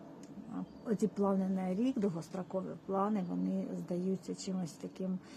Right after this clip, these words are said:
дуже віддаленим, а, не те, що там плани якісь на тиждень. І, а, не, ти не відчуваєш прогрес, тому що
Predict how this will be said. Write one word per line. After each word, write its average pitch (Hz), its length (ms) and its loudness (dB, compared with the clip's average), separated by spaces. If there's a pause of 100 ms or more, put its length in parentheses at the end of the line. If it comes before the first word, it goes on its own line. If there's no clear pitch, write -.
(200)
дуже 190 360 4 (280)
віддаленим, 185 840 2 (280)
а, - 60 -4 (360)
не 190 200 2
те, 196 140 0
що 185 120 -2
там 180 160 0
плани 180 320 0
якісь 175 300 -4
на 185 120 0
тиждень. 180 540 -2 (380)
І, 196 400 4 (100)
а, 185 420 -2 (1000)
не, 202 160 4
ти 226 140 6
не 214 120 6
відчуваєш 196 680 2
прогрес, 180 640 -4
тому 190 360 0
що 190 240 -4